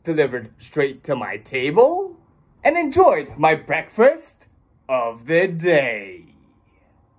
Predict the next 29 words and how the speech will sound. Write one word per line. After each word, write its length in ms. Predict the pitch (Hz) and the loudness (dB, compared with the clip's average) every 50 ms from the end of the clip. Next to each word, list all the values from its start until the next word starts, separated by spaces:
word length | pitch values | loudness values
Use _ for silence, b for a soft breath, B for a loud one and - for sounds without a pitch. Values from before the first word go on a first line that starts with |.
| _ _ - | _ _ 0
I 120 | 180 196 | 2 2
then 340 | 190 151 156 170 190 190 185 | 2 0 -2 -4 -6 -8 -2
got 280 | - - 311 302 285 277 | 0 2 2 2 2 2
home 300 | 339 370 339 240 165 143 | 2 2 2 0 -4 -8
to 100 | - 139 | -12 -10
take 200 | 143 143 135 - | -8 -8 -8 -10
the 60 | 120 | -12
doggo 480 | 110 110 202 240 294 285 247 196 135 113 | -6 -2 0 2 2 2 0 -2 -4 -4
out 300 | 117 131 156 - - _ _ | -4 -6 -8 -8 -10 _ _
for 160 | - 269 277 | 0 2 2
a 100 | 262 254 | 2 2
post-shift 640 | - 370 392 359 - - - 180 143 120 - - _ _ _ _ _ _ | 0 0 0 0 -2 -4 -4 -4 -4 -4 -6 -14 _ _ _ _ _ _
morning 540 | 156 143 139 127 120 120 117 110 107 104 - _ | -8 -6 -6 -6 -6 -8 -12 -14 -16 -20 -20 _
walk, 760 | _ 104 123 202 277 302 311 311 - - _ _ - - _ _ _ _ _ _ _ _ | _ -2 0 2 2 2 0 -4 -10 -14 _ _ -20 -20 _ _ _ _ _ _ _ _
where 320 | 311 370 370 302 - - | 0 2 2 2 2 0
he 140 | - 131 - | -6 -6 -2
got 180 | 143 143 143 131 | -2 -2 -2 -2
me 100 | 120 123 | -4 -4
active, 500 | 143 214 254 262 262 - 139 127 - - _ _ | -2 0 -2 -2 -2 -6 -8 -8 -8 -10 _ _
pulling 300 | - 311 330 269 202 170 | -2 -2 0 0 -2 -4
me 240 | 151 131 113 107 _ - | -6 -8 -10 -12 _ -6
to 260 | 156 143 123 107 113 120 | -6 -6 -6 -8 -10 -10
watch 340 | 135 143 151 151 151 - 160 | -6 -6 -4 -4 -6 -6 -8
him 200 | 151 120 113 - _ - | -8 -8 -10 -14 _ -6
chase 380 | - 202 180 143 131 - - _ | -2 0 0 0 -2 -8 -14 _
some 220 | _ - 160 139 | _ -14 -12 -12
squirrels 640 | 127 - - - 320 339 277 175 135 127 123 - - _ _ - | -12 -10 -2 2 2 2 2 2 -2 -6 -10 -14 -18 _ _ -6
go 160 | 170 165 165 | -4 -4 -4
up 360 | 147 147 143 120 - - | -4 -4 -6 -6 -6 -10